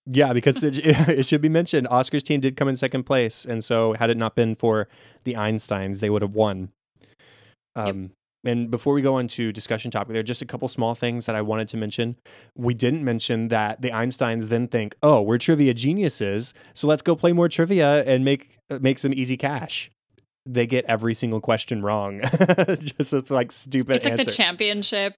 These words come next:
Speaker 1: Yeah.
Speaker 2: Yeah, it, it's like
Speaker 1: <laughs>
Speaker 2: the, the next level up.
Speaker 1: Yeah, it, it, it, it does not go well for them. And then the last thing was, it was sort of like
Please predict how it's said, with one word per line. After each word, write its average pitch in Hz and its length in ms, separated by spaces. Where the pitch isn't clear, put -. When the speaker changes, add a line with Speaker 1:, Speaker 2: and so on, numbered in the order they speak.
Speaker 1:
Yeah. 131 380
Speaker 2:
Yeah, 165 240
it, 165 240
it's 185 180
like 196 120
Speaker 1:
<laughs> - 20
Speaker 2:
the, 165 360
the 175 80
next - 480
level 165 280
up. 160 200
Speaker 1:
Yeah, 95 320
it, 127 180
it, 135 240
it, 135 80
it 131 220
does 131 160
not 127 160
go 123 100
well 110 160
for 120 100
them. 113 160
And 123 120
then 151 60
the 165 60
last 151 220
thing 139 160
was, 127 260
it 135 80
was 135 140
sort 160 140
of 180 40
like 156 280